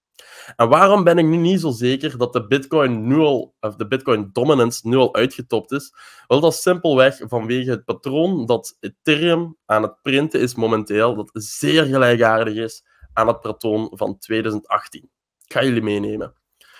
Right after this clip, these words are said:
Dus we zien hier in tweeduizend zeventien hebben we onze market cycle piek gezet van het Ethereum Bitcoin pair.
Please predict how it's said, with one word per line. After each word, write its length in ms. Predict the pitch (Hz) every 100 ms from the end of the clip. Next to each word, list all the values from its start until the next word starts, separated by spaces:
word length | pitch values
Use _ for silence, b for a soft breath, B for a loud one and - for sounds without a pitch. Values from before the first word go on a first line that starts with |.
| b b b
Dus 180 | 147 170
we 80 |
zien 200 | 143 226
hier 300 | 180 190 233 -
in 220 | 139 135
tweeduizend 480 | 147 160 156 123 120
zeventien 640 | - 135 160 131 143 147
hebben 220 | 123 117 120
we 60 |
onze 220 | 117 110
market 520 | 104 107 120 139 139 -
cycle 640 | - - 110 113 113 107 - _
piek 240 | 175 127
gezet 500 | - 113 107 110 - _ _ _ _ _
van 400 | 110 104 120 135
het 220 | 113 -
Ethereum 640 | 117 - 117 113 107 101
Bitcoin 520 | 98 120 - 104 101 -
pair. 380 | 98 107 -